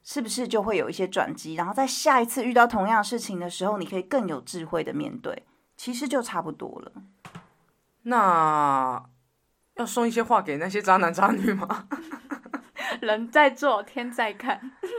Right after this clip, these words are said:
Speaker 1: 真的会有报应啦！真的。
Speaker 2: 哎，我是真的觉得有报应，但是我
Speaker 1: 现世报。
Speaker 2: 对，现世报。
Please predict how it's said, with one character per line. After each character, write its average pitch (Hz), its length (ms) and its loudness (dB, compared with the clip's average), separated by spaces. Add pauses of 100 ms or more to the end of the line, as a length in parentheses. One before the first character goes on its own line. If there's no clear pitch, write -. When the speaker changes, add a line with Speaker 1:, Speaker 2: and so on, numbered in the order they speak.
(1200)
Speaker 1:
真 262 180 4
的 254 100 6
会 262 100 4
有 220 80 4
报 214 240 6
应 208 160 -4
啦！ 151 400 0
真 185 220 -4
的。 165 180 0
Speaker 2:
哎， 196 140 6
我 170 140 4
是 185 120 -6
真 226 140 -2
的 202 80 -2
觉 160 140 -4
得 151 120 -6
有 131 180 -8
报 135 280 0
应， 131 200 -10
但 196 160 0
是 196 120 -8
我 226 60 0
Speaker 1:
现 262 120 0
世 233 180 -4
报。 208 300 6 (240)
Speaker 2:
对， 160 160 0
现 165 180 -6
世 151 180 -12
报。 117 280 -6